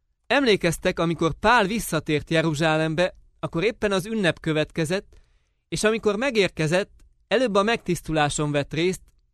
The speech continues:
mert az ünnepen is részt akart venni. Ekkor látta meg valaki, akivel Ázsiában már találkozott,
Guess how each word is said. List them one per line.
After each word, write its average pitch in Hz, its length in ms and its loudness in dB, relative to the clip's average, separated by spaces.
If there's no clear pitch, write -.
mert 180 160 -4
az 214 120 0
ünnepen 208 440 0
is 147 140 -4
részt 170 280 0
akart 147 380 -2
venni. 127 420 -6
Ekkor - 360 0
látta 147 340 2
meg 143 200 -2
valaki, 156 480 -2
akivel 151 540 -2
Ázsiában 202 580 2
már 175 180 0
találkozott, 147 840 -2